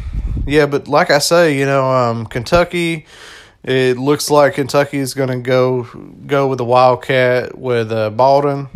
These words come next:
I believe is his name. Uh, Baldwin's gonna go out there. You know, he, he's not even really the quarterback. I mean, he's a receiver. He, they're not really gonna throw the ball that much. Um, and honestly, you know, looking back, looking at the stats right now,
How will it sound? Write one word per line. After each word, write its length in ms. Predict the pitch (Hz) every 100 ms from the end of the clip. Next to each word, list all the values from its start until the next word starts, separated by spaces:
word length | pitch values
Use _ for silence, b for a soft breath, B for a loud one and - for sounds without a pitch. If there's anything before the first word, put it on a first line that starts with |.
| 135
I 100 | 120
believe 300 | 131 135 131
is 100 | 123
his 180 | 135 143
name. 380 | 143 143 143 B B B B B B -
Uh, 240 | 127 120
Baldwin's 480 | 123 139 135 123 -
gonna 160 | 131
go 200 | 123 123
out 240 | 127 123 -
there. 220 | 127 120
You 100 | 123
know, 160 | 123 123
he, 360 | 147 - _ _ _
he's 260 | 156 170 143
not 240 | 156 156
even 220 | 151 143
really 320 | 139 143 139
the 100 | 120
quarterback. 680 | 117 - 147 139 139 139 -
I 20 |
mean, 140 | 131 117
he's 160 | 120
a 80 | 113
receiver. 920 | 107 107 - 156 147 135 143 139 135
He, 220 | 131 131 113 - - -
they're 180 | 135
not 340 | 135 139 147 135
really 540 | 139 139 139 135 127
gonna 320 | 120 - 127
throw 440 | 120 123 123 135 135
the 80 | 131
ball 380 | 135 135 131 131
that 140 | 120
much. 540 | 131 131 127 110 - B B B B B B B B -
Um, 440 | - 135 135 127 -
and 180 | 143 139
honestly, 720 | 127 175 254 - 143 139 131
you 160 | 127 143
know, 220 | 143 135
looking 440 | 127 170 233 180
back, 640 | 117 143 214 160 - - -
looking 260 | 160 196
at 80 | 180
the 60 | 131
stats 500 | - 143 190 196 -
right 240 | 131 87
now, 560 | 117 127 127 123 123